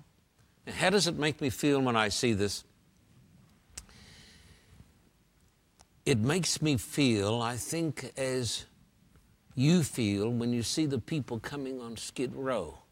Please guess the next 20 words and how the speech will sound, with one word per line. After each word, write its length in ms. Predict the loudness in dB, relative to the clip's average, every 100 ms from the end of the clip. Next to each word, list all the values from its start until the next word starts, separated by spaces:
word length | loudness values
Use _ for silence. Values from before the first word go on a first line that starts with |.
| _ _ _ _ _ _ _ _
Here 240 | 0 2
are 60 | 2
people 360 | 0 -4 -4 -2
with 200 | -2 -2
enormous 580 | -2 -2 -2 -4 -8
needs. 400 | -6 -6 -6 -10
What 320 | -10 -8 -6 -6
shall 300 | -6 -6 -8
I 180 | -6
do? 300 | -4 -4 -6 -8
Shall 440 | -8 -8 -8 -6
I 440 | 0 2 2 0 -8 -14 -20 _ -4
prostitute 760 | 2 4 2 -2 0 0 0 0
my 220 | 0 0
soul 600 | -2 0 0 0 -2 -4 -12 -20 _ _ _ _ _ _ _
and 160 | -4 0
seek 520 | 2 4 2 -2 -10 -14 -20 _ _ _
an 160 | -2 2
easy 380 | 4 2 2 -2
path? 720 | -2 -6 -6 -6 -10 -12 -16